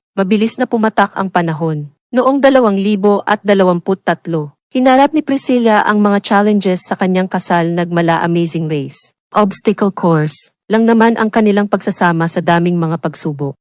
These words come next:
Fast forward to July dalawang libo at dalawampu't apat, kakapost lang ni John Estrada sa kanyang Instagram.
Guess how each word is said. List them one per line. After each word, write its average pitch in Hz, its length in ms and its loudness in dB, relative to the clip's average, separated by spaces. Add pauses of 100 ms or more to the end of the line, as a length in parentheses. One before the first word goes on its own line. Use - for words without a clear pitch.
(120)
Fast - 400 0
forward 240 480 4
to 208 80 2
July 175 560 2
dalawang 196 400 4
libo 202 480 2
at 190 160 -2
dalawampu't 170 640 0
apat, 156 400 -4 (160)
kakapost 247 560 -2
lang 226 160 2
ni 226 80 2
John 185 320 0
Estrada 175 560 0
sa - 160 -6
kanyang 165 320 -2
Instagram. 143 720 -8